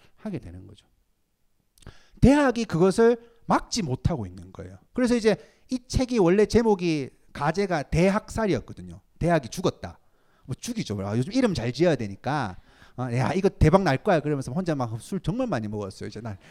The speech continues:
<laughs> "내용은 필요 없어." 뭐 그러고. 근데 이제 조사를 하다 보니까 대학이 죽었다고 생각하는 사람은 학교에 없어요. 다 속가내죠. 아니면 너무나 힘이 없어가지고 구석에 앉아있고. 그렇죠?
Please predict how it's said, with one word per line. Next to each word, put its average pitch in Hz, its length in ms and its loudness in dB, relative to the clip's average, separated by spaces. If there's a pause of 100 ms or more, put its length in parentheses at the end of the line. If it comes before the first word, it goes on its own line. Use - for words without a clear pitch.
(140)
<laughs> - 480 -14
"내용은 175 380 6
필요 180 220 4
없어." 139 260 2
뭐 123 140 -6
그러고. - 300 -4 (840)
근데 208 220 4
이제 185 120 4
조사를 208 360 6
하다 226 200 4
보니까 170 720 2 (640)
대학이 294 280 10
죽었다고 302 460 4
생각하는 233 460 0
사람은 202 360 2
학교에 - 240 -2
없어요. 139 720 2
다 131 280 0
속가내죠. 151 760 0
아니면 170 380 -2
너무나 175 280 2
힘이 220 240 0
없어가지고 180 440 2
구석에 165 260 0
앉아있고. 135 540 -4 (1080)
그렇죠? - 300 -8